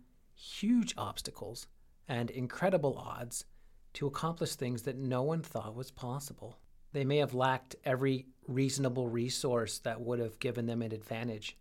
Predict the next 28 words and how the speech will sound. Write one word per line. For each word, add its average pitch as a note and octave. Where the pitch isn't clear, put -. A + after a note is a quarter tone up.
They B2+
were B2
at A#2
a A#2+
disadvantage A#2
in A2+
every B2+
possible A#2+
way. A#2
Nobody B2+
thought A#2+
they A#2+
could A#2
do B2+
what A#2
they A2+
claimed C3
they D3
could B2
do A2+
or G#2+
what G#2+
they B2
were A#2
being A2+
asked A2+
to G#2+
do. G2